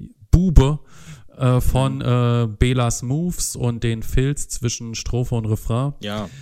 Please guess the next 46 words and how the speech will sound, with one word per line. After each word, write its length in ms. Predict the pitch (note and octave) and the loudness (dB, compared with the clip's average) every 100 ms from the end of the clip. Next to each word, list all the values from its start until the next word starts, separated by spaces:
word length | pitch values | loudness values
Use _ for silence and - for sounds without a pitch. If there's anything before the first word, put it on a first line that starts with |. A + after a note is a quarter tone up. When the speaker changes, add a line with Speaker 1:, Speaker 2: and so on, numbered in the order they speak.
| - | -8
Speaker 1:
Fand 240 | - C3 B2+ | -2 0 0
ich 360 | C3 - - - | -4 -6 -12 -12
total 380 | - D3 C3+ D#3+ | -2 0 2 0
geil, 500 | C3+ A#2 C#3+ D3 B2 | 2 2 2 0 0
wollte 280 | B2 C#3 C3+ | 0 0 -4
ich 120 | - | -4
spielen, 600 | - C3 D3 D#3 D3 B2 | -2 0 0 -2 -2 -2
hab 120 | A#2+ | -2
ich 180 | C#3 C#3 | -2 -2
auch 140 | - - | -4 -6
gespielt 540 | B2 - C3 C3 - | -4 -2 -2 -2 -4
und, 280 | A2+ A2 A2 | -6 -6 -6
äh, 320 | A2+ A2 A2 G#2+ _ - G#2+ G2+ - | -4 -2 -4 -8 _ -20 -18 -14 -4
mochte 320 | B2 - B2+ | -2 0 0
das 200 | A#2+ - | 0 -2
immer 240 | B2 A#2 | -2 -2
sehr. 460 | G#2+ A2+ C3 C#3+ - - _ _ - | 0 0 0 -2 -4 -14 _ _ -20
Und, 480 | - B2 A2+ A2 - | -8 -4 -4 -6 -6
äh, 320 | G#2+ G#2+ G#2 - | -4 -4 -6 -6
genau, 320 | D3 C3+ G2+ - _ _ - _ | -4 -2 -4 -6 _ _ -20 _
das 240 | - A2 B2 | -6 -4 -4
ist, 320 | A#2+ - - | -6 -6 -6
Speaker 2:
Ja. 220 | A#2 A2 | -4 -4
Speaker 1:
äh, 60 | A#2 | -2
meine 280 | A2+ A#2+ B2 | 0 0 0
erste 240 | D3 E3+ | -2 0
Verbindung. 540 | D#3 C#3+ D#3 D#3 D3+ | 0 -2 -4 -4 -6
Genau, 240 | C3+ A2+ G#2+ | -4 -4 -4
die 120 | G#2+ | -6
zweite 280 | - A#2 - | -4 -6 -4
Verbindung 340 | A#2 A#2 A#2 | -4 -4 -4
eben 200 | A#2 A2 | -4 -2
die 160 | G#2+ A2 | -2 -2
Videopremiere 680 | C#3+ F#3 - D3+ D3 C#3 | 0 0 0 -2 0 0
damals 320 | C3+ C3+ C3 C3+ | 0 -2 -4 -4
mitbekommen, 480 | - B2 C3 B2+ | 0 0 0 -2
die 80 | A#2 | -2
Single 420 | A#2 B2+ D3 D3 | 0 0 2 0
auch 300 | - C#3+ C3+ | 0 0 -2
damals, 540 | - B2 C#3+ C#3+ - - | -2 -2 -2 -4 -4 -4
äh, 280 | - C2+ B2+ | 0 0 -2
ziemlich 420 | - D2 D2+ - | -6 -4 -2 0
direkt 440 | - B2+ - - | 0 -2 -4 -4
geholt, 500 | C#3 A#2+ C3 E3+ - | -2 0 0 -2 -2
ja, 220 | A2 A#2+ | -2 -2
als, 240 | B2 - | -4 -10